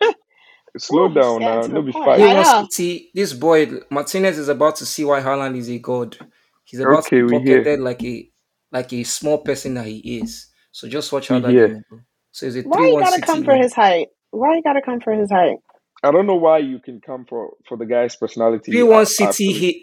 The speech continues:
Speaker 3: three one
Speaker 2: he's a, he's a
Speaker 3: City
Speaker 2: solid
Speaker 3: win.
Speaker 2: player, man.
Speaker 3: That's it. I,
Speaker 2: So
Speaker 3: I'm not talking too
Speaker 1: Okay.
Speaker 3: much.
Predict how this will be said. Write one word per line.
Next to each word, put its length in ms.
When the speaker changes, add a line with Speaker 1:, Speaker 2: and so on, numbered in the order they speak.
Speaker 3:
three 160
one 240
Speaker 2:
he's 100
a, 80
he's 180
a 60
Speaker 3:
City 20
Speaker 2:
solid 380
Speaker 3:
win. 0
Speaker 2:
player, 240
man. 280
Speaker 3:
That's 60
it. 220
I, 100
Speaker 2:
So 180
Speaker 3:
I'm 100
not 160
talking 260
too 140
Speaker 1:
Okay. 0
Speaker 3:
much. 420